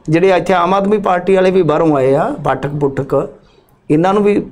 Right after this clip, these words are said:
ਕਿਤੇ ਪੁੱਛ ਲਿਓ ਇਹਨਾਂ ਨੂੰ ਵੀ ਕਿਸ ਤਰ੍ਹਾਂ ਪਿਆਰ ਦੁਲਾਰ ਦਿੰਦੇ ਆ ਪੰਜਾਬੀਆਂ ਨੂੰ, ਜਿਹੜੇ ਕੋਈ ਮਾੜੇ ਮੋਟੇ ਕਿਸੇ ਪੱਖ ਤੋਂ ਹੋ ਜਾਂਦੇ ਆ। ਅਮਿਤ ਸ਼ਾਹ ਦੀ ਤੇ ਇਸ ਤਰ੍ਹਾਂ ਦੀ ਰੋਹਬਦਾਰੀ ਜਿਹੜੀ ਆ, ਉਹ ਕਿਤਾਬਾਂ 'ਚ ਦਰਜ ਆ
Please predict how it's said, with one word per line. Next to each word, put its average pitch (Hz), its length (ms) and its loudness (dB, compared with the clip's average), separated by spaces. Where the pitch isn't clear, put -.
ਕਿਤੇ 151 160 -2
ਪੁੱਛ 151 260 -2
ਲਿਓ 185 180 4
ਇਹਨਾਂ 196 180 -2
ਨੂੰ 190 100 -8
ਵੀ - 200 -14
ਕਿਸ 147 160 0
ਤਰ੍ਹਾਂ 160 380 0
ਪਿਆਰ 147 320 2
ਦੁਲਾਰ 139 340 2
ਦਿੰਦੇ 139 340 2
ਆ 135 60 0
ਪੰਜਾਬੀਆਂ 127 540 -2
ਨੂੰ, 127 100 -12
ਜਿਹੜੇ 131 200 2
ਕੋਈ 135 160 -2
ਮਾੜੇ 127 200 0
ਮੋਟੇ 123 340 0
ਕਿਸੇ 127 200 0
ਪੱਖ 123 300 -4
ਤੋਂ 127 120 -2
ਹੋ 120 60 0
ਜਾਂਦੇ 104 340 -8
ਆ। - 40 -16
ਅਮਿਤ 160 240 0
ਸ਼ਾਹ 190 240 0
ਦੀ 214 140 -2
ਤੇ - 260 0
ਇਸ 143 120 2
ਤਰ੍ਹਾਂ 175 240 -2
ਦੀ 180 120 0
ਰੋਹਬਦਾਰੀ 156 540 2
ਜਿਹੜੀ 143 320 2
ਆ, - 180 2
ਉਹ 143 80 -2
ਕਿਤਾਬਾਂ 190 400 0
'ਚ 233 80 -4
ਦਰਜ 147 300 -2
ਆ 107 100 -4